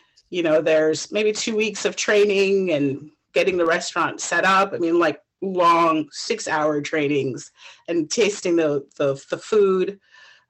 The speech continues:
Uh, so I would do that with the whole staff. And then after everybody went home, I would stay with the wine team, um, opening bottles and helping them putting, you know, volunteering my time. And I remember people are like, "You know, you're not getting paid for this."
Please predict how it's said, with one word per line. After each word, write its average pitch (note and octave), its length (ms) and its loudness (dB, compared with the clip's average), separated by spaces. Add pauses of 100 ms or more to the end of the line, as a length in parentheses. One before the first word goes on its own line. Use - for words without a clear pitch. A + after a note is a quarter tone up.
Uh, E3+ 240 0
so G3+ 160 2
I G3+ 180 4 (100)
would G3+ 140 2
do B3+ 160 -2
that A3+ 180 2
with F#3 140 0
the E3 80 0
whole F3 220 2
staff. D#3+ 600 0
And E3 280 0
then E3 440 0 (440)
after F3 220 -2
everybody E3+ 340 -2
went D#3 200 0
home, F#3+ 440 0
I D#3 100 2
would D#3 160 0
stay E3 240 2
with D3+ 160 0
the D3+ 80 -4
wine D#3 300 0
team, C#3 500 -4 (480)
um, B2+ 580 -6 (160)
opening E3 420 2
bottles D3+ 720 0
and D3+ 140 -2
helping D3 360 0
them C#3+ 160 0
putting, C#3 440 0
you E3+ 120 -8
know, - 200 -6 (120)
volunteering F#3 840 2
my C#3+ 140 4
time. D#3+ 480 0
And C#3+ 100 -2
I D#3+ 40 -4
remember E3 280 -2
people D#3+ 260 -8
are D#3+ 40 -2
like, D3+ 180 -6
"You C4+ 120 -2
know, D#4 120 2
you're C#4+ 160 0
not E3+ 200 -4
getting C3+ 260 -6
paid F3+ 460 -4
for - 140 -10
this." - 400 -8